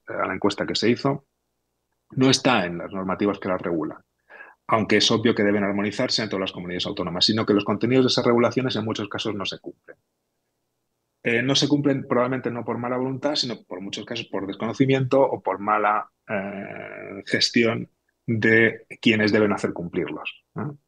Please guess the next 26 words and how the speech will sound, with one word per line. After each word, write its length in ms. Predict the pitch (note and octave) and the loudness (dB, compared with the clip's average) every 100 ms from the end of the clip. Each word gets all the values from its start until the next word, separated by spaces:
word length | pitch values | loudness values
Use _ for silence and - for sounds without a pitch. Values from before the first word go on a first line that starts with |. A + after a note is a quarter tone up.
| _ _ - | _ _ -6
No, 320 | G#2+ F#2+ F#2 | -2 0 0
no 160 | G2+ G2 | 0 2
hablo 200 | G#2 G2+ | 4 4
de 80 | G2+ | 2
mala 180 | G2 | 0
fe, 240 | - G#2+ - | 2 0 0
sino 240 | F#2 E2+ | -2 -2
que 80 | D#2+ | -6
sencillamente 760 | D2+ - - - F2+ G#2 G#2+ G#2 | -8 -10 -6 -2 4 4 6 4
es, 180 | F#2+ A2 G#2 | 4 2 -2
es 100 | G#2 | 0
un 160 | F#2+ | 0
tipo 280 | A#2 A2+ G#2+ | 2 2 4
de, 300 | G2+ G2+ - - _ _ | 4 2 0 -16 _ _
eh, 240 | G#2 F#2+ F2+ | -6 -4 -2
prestación 600 | G#2+ - G#2+ C3+ C#3 C#3 | -2 0 2 4 6 4
que 240 | G2+ F2 - | 2 0 -8
en 160 | F#2 | -8
muchos 240 | G2 F#2+ - | -4 -2 2
casos 340 | A2 B2 G2+ | 2 4 2
se, 120 | F#2+ F2 _ - | 2 -2 _ -8
se 240 | - F#2+ | -2 2
lleva 180 | A2 A2+ | 4 4
prestando 420 | G#2 - A#2 A2+ | 2 2 2 2
de 80 | G2+ | 0
manera, 460 | G2 G#2+ A2 A2+ | 0 -2 -2 -6